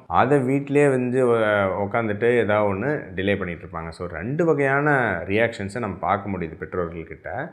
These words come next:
சரிங்களா? ஒரு பெரிய காயம் இருக்கும், அதுக்கு வந்து ஏதாவது ஒண்ணு இங்கு தடவுறது, அந்த மாதிரி ஏதோ ஒண்ணு பண்ணிட்டு சிகிச்சை பண்ணிட்டு அப்புறம் ரொம்ப எல்லாம், அஹ், நல்லா காயெல்லாம் நல்லா சீல் பிடிச்சி அப்புறம் ஒரு நாலஞ்சு நாள் கழிச்சு கூட்டிட்டு வருவாங்க. இந்த மாதிரி ரெண்டு வகையான ரியாக்ஷன்ஸை பெற்றோர்கள்கிட்ட பார்க்க முடியும். அதனால முறையா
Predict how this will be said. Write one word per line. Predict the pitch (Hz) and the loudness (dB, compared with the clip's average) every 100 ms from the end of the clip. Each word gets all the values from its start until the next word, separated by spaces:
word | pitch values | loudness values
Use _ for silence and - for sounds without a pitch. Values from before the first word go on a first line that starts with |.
| - | -8
சரிங்களா? | 95 92 95 | -4 -2 0
ஒரு | 92 | 0
பெரிய | 90 101 120 | 0 2 2
காயம் | 117 104 104 | 2 2 2
இருக்கும், | 95 90 101 101 | 0 -2 -6 0
அதுக்கு | 110 120 120 | 4 4 4
வந்து | 110 113 113 | 0 4 4
ஏதாவது | 104 107 107 | 4 4 2
ஒண்ணு | 101 98 95 92 - - | 2 0 0 -4 -8 -12
இங்கு | - 101 101 | -2 0 0
தடவுறது, | 101 92 92 90 | 2 2 2 2
அந்த | 95 92 101 | 2 2 0
மாதிரி | 107 110 104 | 0 2 2
ஏதோ | 101 | 2
ஒண்ணு | 98 98 | 0 -2
பண்ணிட்டு | 95 92 92 107 131 | -4 -4 -4 -4 -4
சிகிச்சை | - 104 104 | -4 -6 -4
பண்ணிட்டு | 98 101 | -4 -4
அப்புறம் | 135 117 | -2 0
ரொம்ப | 98 104 117 | -2 0 0
எல்லாம், | 107 110 107 104 98 | 2 2 -2 -4 -6
அஹ், | 95 92 90 87 | -4 -2 -2 -2
நல்லா | 90 92 101 | -2 0 0
காயெல்லாம் | 101 98 101 101 104 | 2 2 2 2 0
நல்லா | 98 98 98 | 0 -2 -2
சீல் | - 107 98 101 | -2 -4 -4 -4
பிடிச்சி | 92 90 | -6 0
அப்புறம் | 151 123 113 107 | 2 2 2 2
ஒரு | 101 | 2
நாலஞ்சு | 101 95 92 | 2 2 0
நாள் | 95 | -2
கழிச்சு | 98 90 90 87 | -2 -4 -8 -10
கூட்டிட்டு | 82 80 | -10 -10
வருவாங்க. | 78 78 76 - | -12 -12 -14 -14
இந்த | 92 92 | -8 -4
மாதிரி | 123 131 95 - | 2 2 0 -4
ரெண்டு | 78 95 143 | -4 0 2
வகையான | 143 127 127 123 123 | 4 4 2 2 0
ரியாக்ஷன்ஸை | 104 107 104 117 131 | 2 0 -2 -8 -6
பெற்றோர்கள்கிட்ட | 127 107 98 87 98 | -4 -2 -2 -2 -4
பார்க்க | 87 78 | -6 -8
முடியும். | 76 76 67 | -12 -14 -12
அதனால | 82 90 117 139 | -4 0 2 2
முறையா | 95 101 135 143 | 0 0 4 4